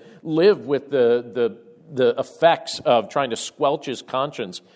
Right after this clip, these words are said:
for all that time, and it was eating him up inside. And here you have,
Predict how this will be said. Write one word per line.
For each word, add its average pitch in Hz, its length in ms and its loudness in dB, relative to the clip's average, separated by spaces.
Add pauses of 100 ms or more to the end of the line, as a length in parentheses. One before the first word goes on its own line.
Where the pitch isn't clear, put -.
(140)
for 127 120 2
all 127 120 6
that 117 200 -2
time, 131 260 -4
and 127 80 -10
it 120 60 -14
was 120 200 -14
eating 202 280 -6
him 165 100 -2
up 185 200 2
inside. 135 520 0
And 113 100 -12
here 156 140 -6
you 151 120 -2
have, 135 280 0